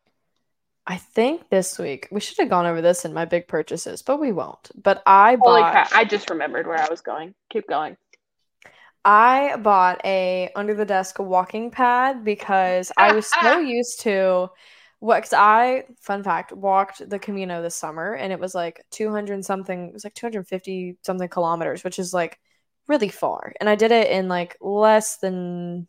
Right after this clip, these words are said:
Speaker 1: twelve days. And it, it
Speaker 2: Woohoo!
Speaker 1: was really far. Yeah, it was, like, it was really far. And so I thought to myself, "Well, if I can walk, you know, ten to fifteen miles a day,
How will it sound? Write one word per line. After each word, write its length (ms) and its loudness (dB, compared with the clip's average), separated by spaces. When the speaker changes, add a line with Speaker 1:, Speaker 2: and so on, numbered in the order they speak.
Speaker 1:
twelve 240 -2
days. 380 -2
And 200 2
it, 200 4
it 60 2
Speaker 2:
Woohoo! 40 4
Speaker 1:
was 120 2
really 240 0
far. 480 2
Yeah, 260 0
it 60 0
was, 120 -4
like, 140 -2
it 80 0
was 160 -4
really 160 -2
far. 300 2
And 100 -2
so 300 2
I 160 2
thought 240 0
to 60 -12
myself, 480 -4
"Well, 180 -4
if 140 -6
I 120 0
can 260 -8
walk, 540 -2
you 100 -10
know, 260 -8
ten 440 -4
to 120 -4
fifteen 520 -8
miles 360 -2
a 80 -4
day, 680 0